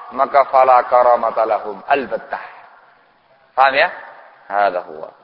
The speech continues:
Masya Allah. Hadza, ikhwan fillah, azakumullah. Pembahasan tentang alhamdulillah. Wa sallallahu wa sallam, wa sallallahu ala Muhammadin wa ala alihi wa sahbihi wa sallam. Kemudian masuk pada pembahasan kitab tauhid.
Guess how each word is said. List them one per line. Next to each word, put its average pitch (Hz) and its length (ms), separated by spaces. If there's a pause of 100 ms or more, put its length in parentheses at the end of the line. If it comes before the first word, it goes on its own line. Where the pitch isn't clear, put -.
(200)
Masya 110 320
Allah. 90 300 (920)
Hadza, 160 240
ikhwan 147 320
fillah, 139 220 (100)
azakumullah. 120 500 (800)
Pembahasan 113 640
tentang 123 400
alhamdulillah. 117 1040 (720)
Wa 104 180
sallallahu 131 640
wa 120 140 (100)
sallam, 123 460
wa 110 100
sallallahu 127 480
ala 117 220
Muhammadin 120 560
wa 113 180
ala 110 240
alihi 117 240
wa 104 80
sahbihi 107 400
wa 95 80
sallam. 90 340 (680)
Kemudian 120 680
masuk 123 240
pada 113 160
pembahasan 107 560
kitab 110 300 (100)
tauhid. 90 400